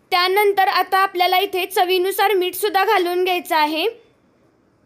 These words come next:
आणि आता हे पुन्हा आपल्याला परतून घ्यायचं आहे, जेणेकरून हा सगळा मसाला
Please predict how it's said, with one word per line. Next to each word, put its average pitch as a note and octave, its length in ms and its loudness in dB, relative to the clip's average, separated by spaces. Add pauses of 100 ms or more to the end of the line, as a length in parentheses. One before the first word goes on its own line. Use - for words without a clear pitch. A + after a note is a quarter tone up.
(2250)
आणि E4+ 200 0
आता F#4+ 200 2
हे G#4 140 2
पुन्हा G4 360 0
आपल्याला F#4 400 0 (160)
परतून F4+ 460 0
घ्यायचं G4 320 0
आहे, D#4+ 280 0 (1300)
जेणेकरून F#4 560 2
हा F#4+ 180 2
सगळा F#4+ 440 2 (200)
मसाला E4+ 540 0